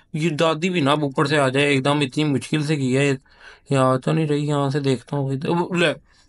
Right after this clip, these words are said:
यार, ये क्या game है, कितनी मुश्किल कर दी इन्होंने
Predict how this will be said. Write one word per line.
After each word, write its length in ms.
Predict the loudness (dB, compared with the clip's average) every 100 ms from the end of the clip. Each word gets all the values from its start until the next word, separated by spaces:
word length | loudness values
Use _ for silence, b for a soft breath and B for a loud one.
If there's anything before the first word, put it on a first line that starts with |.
| -4
यार, 420 | 0 2 2 0
ये 200 | -2 -2 -2
क्या 260 | 0 2 2
game 420 | 0 0 0 0 0
है, 220 | 2 0
कितनी 420 | -4 -8 -2 0
मुश्किल 460 | 0 0 -2 -2 0
कर 160 | 0 0
दी 200 | -2 -2
इन्होंने 360 | 0 -2 -2